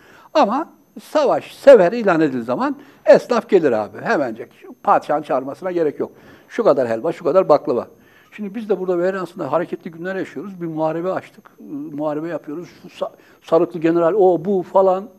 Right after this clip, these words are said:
bildiri derken baktım abi geçen gelmiş, şey diyor, tam kendimi savaşın içinde hissettim yani. Rumuz vatansever, bizim çocuklara bir sürü yağ, zeytinyağı,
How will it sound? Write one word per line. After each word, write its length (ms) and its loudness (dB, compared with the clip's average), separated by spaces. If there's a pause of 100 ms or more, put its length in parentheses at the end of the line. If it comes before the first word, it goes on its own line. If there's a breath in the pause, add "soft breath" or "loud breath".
bildiri 440 -4
derken 480 2 (400 soft breath)
baktım 340 -8
abi 300 -4 (140)
geçen 300 -8
gelmiş, 440 -6 (760)
şey 160 -6
diyor, 280 -8 (1000)
tam 200 -14
kendimi 340 -12
savaşın 400 -10
içinde 260 -20
hissettim 400 -20
yani. 220 -20 (960)
Rumuz 340 2
vatansever, 680 -2 (380 soft breath)
bizim 200 -6
çocuklara 420 -2
bir 60 -10
sürü 280 -4
yağ, 260 6
zeytinyağı, 600 -4